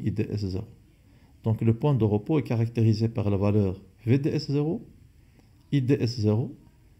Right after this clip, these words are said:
V G S zéro qui est égal à E G, et bien sûr I G, il est toujours nul, I G est égal à zéro. Deuxième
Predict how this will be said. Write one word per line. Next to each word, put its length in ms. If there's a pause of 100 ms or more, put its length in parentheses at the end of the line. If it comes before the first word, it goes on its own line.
(120)
V 260
G 180
S 140
zéro 420
qui 120
est 160
égal 200
à 60
E 160
G, 280 (560)
et 60
bien 200
sûr 260 (100)
I 120
G, 220
il 80
est 20
toujours 340
nul, 340
I 40
G 160
est 100
égal 200
à 60
zéro. 140 (2000)
Deuxième 580